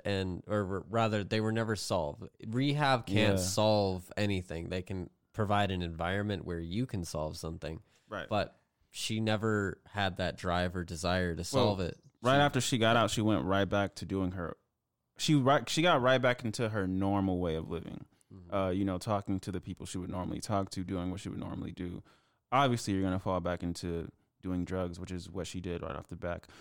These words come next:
Speaker 2: We see her going to meet up with her, with Fez, and, uh,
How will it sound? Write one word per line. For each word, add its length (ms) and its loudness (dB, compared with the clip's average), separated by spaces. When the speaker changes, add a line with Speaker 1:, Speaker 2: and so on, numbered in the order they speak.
Speaker 2:
We 140 4
see 200 4
her 160 6
going 520 4
to 100 -2
meet 240 4
up 100 0
with 300 0
her, 320 -2
with 180 -6
Fez, 500 4
and, 200 0
uh, 320 0